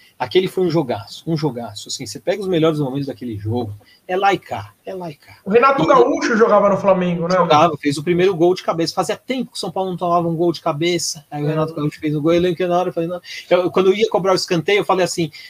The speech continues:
Speaker 1: não, é, São Paulo nunca toma gol de escanteio. Foi lá e
Speaker 2: Uhum.
Speaker 1: tomou o gol de escanteio. É,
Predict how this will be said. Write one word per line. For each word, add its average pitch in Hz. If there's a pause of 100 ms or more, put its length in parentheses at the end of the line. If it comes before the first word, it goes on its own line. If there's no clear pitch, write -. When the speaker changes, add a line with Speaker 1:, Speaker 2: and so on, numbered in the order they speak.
Speaker 1:
não, 151
é, 131
São 156
Paulo 180
nunca 220
toma 170
gol 139
de 123
escanteio. 110
Foi 123
lá 139
e 147
Speaker 2:
Uhum. 139
Speaker 1:
tomou 135
o 120
gol 120
de -
escanteio. 107 (600)
É, 113